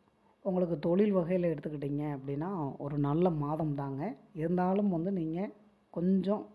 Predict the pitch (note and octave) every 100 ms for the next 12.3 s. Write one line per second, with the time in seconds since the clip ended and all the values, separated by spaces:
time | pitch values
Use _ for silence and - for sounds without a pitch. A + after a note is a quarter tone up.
0 | - D3+ D3+ D#3+ D3+ C3+ - D3 C3+ C3+
1 | - C3 - _ E3 C#3+ C#3 C#3 D#3+ E3+
2 | D#3 D3+ D3+ C#3+ D#3 D3 C#3 C#3+ D#3 D3+
3 | C#3+ C#3+ D3+ G#3 D#3+ F3 - - _ _
4 | _ _ - - _ F#3+ F3 E3 D#3+ E3
5 | F3+ D3+ C#3+ - D#3+ D3 D3 C#3+ D#3 F#3
6 | F3 - - D3+ D3+ D#3 C#3 - D3+ D3
7 | C3+ C3 - C#3 C#3 C3+ E3+ D#3 F3 F#3
8 | E3 D#3 E3+ E3+ - - E3+ D#3 D3 D3
9 | C#3+ D#3 D#3 - D#3 D3 C#3 C#3 C#3 C#3
10 | C3 C#3+ C3 B2+ B2+ B2 C#3 - - _
11 | _ _ _ _ _ - D#3 D#3+ D3+ C#3+
12 | E3+ E3+ C3+